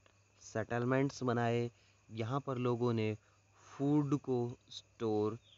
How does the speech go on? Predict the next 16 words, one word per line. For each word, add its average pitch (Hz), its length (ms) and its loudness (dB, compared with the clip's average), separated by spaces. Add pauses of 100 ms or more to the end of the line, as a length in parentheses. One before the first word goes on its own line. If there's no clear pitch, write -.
(320)
किया, 85 440 2 (560)
फूड 135 400 0
को 113 440 -4 (100)
स्टोर 107 520 -6 (100)
किया, 87 300 -8
फूड 120 520 -4 (160)
स्टोर। 98 560 -10 (2000)
इन 127 240 -4
एरियाज 131 500 4
में 131 260 0
फूड 131 500 -6
को 123 160 -2
स्टोर 117 320 -4
किया 104 300 -4
गया 104 280 0
और 110 200 0